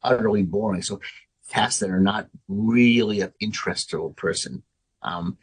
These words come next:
so it could be procrastination and getting started with some of those tasks. It could be finishing those tasks, it could be putting in the, to be motivated enough and committed enough to actually do those tasks,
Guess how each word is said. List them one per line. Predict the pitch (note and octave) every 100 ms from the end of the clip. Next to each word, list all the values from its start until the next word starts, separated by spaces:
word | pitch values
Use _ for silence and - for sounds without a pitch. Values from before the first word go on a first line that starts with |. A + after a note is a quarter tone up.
| _
so | - A#2
it | -
could |
be | A2
procrastination | G2 G2+ - - - - G#2+ A#2 -
and | G2+
getting | G2+ G2
started | - - C3+ D3+
with | B2
some | - G2+
of |
those | F2+ E2
tasks. | - F#2+ - - - - _ -
It | -
could | A#2+
be | D3
finishing | - _ D3+ F#3+ F#3+ A#2+ G2
those | F2 -
tasks, | D#2+ -
it | -
could | A2+
be | G#2+
putting | - B2
in | A#2+
the, | A#2+ - _ _ -
to |
be | A#2+
motivated | A2 A#2+ E3 C3+ A#2 G#2+
enough | G2 -
and | F#2+
committed | - - - C#3+
enough | B2+ A#2
to | -
actually | - - F2+
do | F2 F#3+
those | F3+ G#2+ -
tasks, | - - - - -